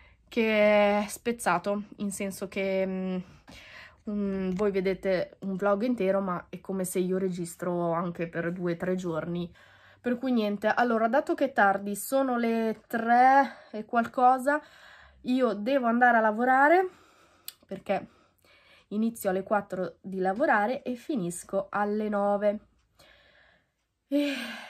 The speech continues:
per cui non riuscirò stasera a finire a farvi vedere le cose, anche perché è buio, poi già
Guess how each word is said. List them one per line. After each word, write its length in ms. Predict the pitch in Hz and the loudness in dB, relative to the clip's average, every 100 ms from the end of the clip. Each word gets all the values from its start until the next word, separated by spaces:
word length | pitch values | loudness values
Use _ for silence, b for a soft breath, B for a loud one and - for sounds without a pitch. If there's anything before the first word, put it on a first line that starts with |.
| B B B _ | B B B _
per 180 | 254 240 | -8 -6
cui 640 | 233 220 220 220 208 202 196 185 B B B B B B B | -6 -4 -4 -4 -4 -6 -6 -12 B B B B B B B
non 140 | 208 196 | -8 -6
riuscirò 640 | 190 - 175 170 151 139 | -6 -8 -4 -2 -2 -4
stasera 560 | 170 170 170 170 - 127 | -6 -12 -10 -8 -6 -8
a 60 | |
finire 580 | 170 175 160 156 147 175 b b b _ _ _ - | -8 -8 -8 -6 -8 -10 b b b _ _ _ -12
a 100 | 190 | -10
farvi 360 | 180 185 185 | -6 -6 -4
vedere 340 | 180 175 180 170 | -6 -6 -6 -4
le 120 | 170 | -6
cose, 280 | 170 170 175 | -6 -6 -6
anche 180 | 180 190 | -8 -10
perché 260 | 185 - | -12 -8
è 40 | 180 | -6
buio, 520 | 185 196 190 190 185 b b b | -6 -4 -4 -4 -6 b b b
poi 180 | 185 185 | -4 -4
già 360 | 196 208 - | 0 0 0